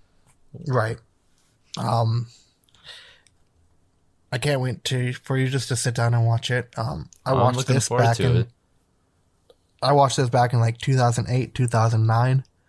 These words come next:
Speaker 1: and really haven't hopped back into it until today. So I think you'll enjoy it. Um,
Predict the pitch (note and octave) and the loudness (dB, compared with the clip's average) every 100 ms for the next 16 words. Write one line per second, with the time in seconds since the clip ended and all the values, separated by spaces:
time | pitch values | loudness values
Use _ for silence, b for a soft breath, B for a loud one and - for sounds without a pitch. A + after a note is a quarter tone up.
0 | _ _ _ _ _ - B2 A2 A2+ A2 | _ _ _ _ _ -6 -2 0 2 2
1 | A#2 A2+ A#2+ A#2 A#2 A2+ B2 A#2+ B2+ C3+ | 0 0 -2 0 0 0 0 0 0 -2
2 | - _ _ _ _ _ B2+ A#2 A#2+ A#2 | -4 _ _ _ _ _ -2 0 0 2
3 | A#2+ A#2 - _ _ - A#2 A#2+ C#3 D3 | 0 -2 -10 _ _ -8 -2 0 0 -4
4 | _ - B2+ A#2+ A#2+ A#2+ B B B B | _ -6 0 2 2 0 B B B B
5 | B B B - A3+ A3+ F3+ F3+ D3+ D#3 | B B B -4 -2 2 4 4 4 4
6 | F#3 - _ _ B2 A#2+ A#2+ A#2+ | 2 -6 _ _ 0 2 2 2